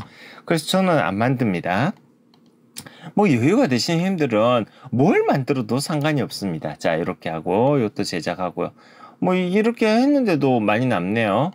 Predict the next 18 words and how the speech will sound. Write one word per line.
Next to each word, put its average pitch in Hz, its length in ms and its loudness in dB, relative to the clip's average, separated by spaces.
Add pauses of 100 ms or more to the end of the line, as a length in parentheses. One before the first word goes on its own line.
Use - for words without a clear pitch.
네, 92 240 0
많이 90 260 -2
남아서 123 600 0 (420)
스킬 - 280 -2
강화 160 320 2
주문서는, 127 1080 2
아유, 117 480 0
만들자. 196 560 0
이천오백 123 560 -2
개, 156 80 -2
뭐 139 160 2
얼마 127 220 0
되지도 185 340 -4
않는데 107 260 0
이거 117 140 0
만들어가지고 139 600 2
갈아버리면 175 640 0
되고요. 117 600 2